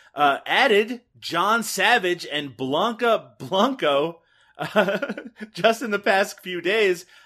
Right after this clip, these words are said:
Uh, yeah, if you're a fan of the actor John Savage, he is now in the cast of Fake News, uh, joining Eric Roberts. By the way, Eric Roberts is legitimately the lead of that movie. Uh, also joined by Martin Kove from the Karate Kid series. Uh, I'm gonna put you on the spot here, John.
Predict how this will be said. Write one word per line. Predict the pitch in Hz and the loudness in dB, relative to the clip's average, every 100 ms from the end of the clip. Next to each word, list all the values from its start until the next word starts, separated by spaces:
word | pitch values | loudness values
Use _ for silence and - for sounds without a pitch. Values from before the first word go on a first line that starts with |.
| - | -4
Uh, | 139 | -2
yeah, | 143 190 | 0 0
if | 156 | 0
you're | 190 | -2
a | 190 | -2
fan | 185 214 | -2 -2
of | 190 156 | 0 -2
the | 135 131 | -4 -6
actor | 147 160 151 127 | -6 -8 -6 -8
John | 107 131 147 147 | -8 -8 -8 -8
Savage, | - 143 202 135 120 - _ _ | -8 -4 -4 -4 -8 -14 _ _
he | - 208 | -14 -8
is | 220 165 | -6 -4
now | 185 254 | -4 -4
in | |
the | 220 | -6
cast | - 147 180 170 | -8 -6 -6 -8
of | 156 131 _ _ _ | -10 -12 _ _ _
Fake | - - 185 202 170 | -20 -8 -6 -6 -6
News, | 185 233 190 135 110 | -6 -4 -4 -6 -8
uh, | 117 113 | -8 -6
joining | 107 135 147 139 131 - | -6 -6 -6 -8 -10 -6
Eric | 180 175 | -4 -2
Roberts. | 190 160 - _ | -2 -2 -8 _
By | - | -2
the | 254 | 0
way, | 160 | 2
Eric | 233 220 | 0 2
Roberts | 214 175 | 0 0
is | 147 | -6
legitimately | 139 139 156 160 135 127 | -8 -6 -6 -6 -8 -8
the | 113 123 | -8 -8
lead | 113 139 117 98 - | -8 -8 -10 -12 -14
of | 113 98 | -14 -8
that | 110 95 | -8 -8
movie. | 113 117 95 87 _ - | -10 -10 -12 -16 _ -10
Uh, | 104 104 | -6 -2
also | 135 147 135 | -2 -2 -4
joined | 135 120 | -6 -4
by | 120 | -6
Martin | 113 117 127 139 | -6 -4 -6 -6
Kove | 135 - 156 156 117 | -12 -6 -4 -4 -6
from | - 110 104 | -10 -14 -14
the | 104 98 | -16 -18
Karate | - 120 135 139 | -14 -10 -8 -10
Kid | - 117 101 | -12 -14 -14
series. | 110 104 107 104 - _ | -12 -12 -12 -16 -20 _
Uh, | - 117 107 | -8 -6 -8
I'm | 95 - | -8 -6
gonna | 208 | -6
put | - 196 180 | -6 -8 -6
you | |
on | 160 | -6
the | 127 | -8
spot | - 151 196 | -8 -6 -4
here, | 170 131 | -4 -6
John. | 127 131 151 | -4 -6 -8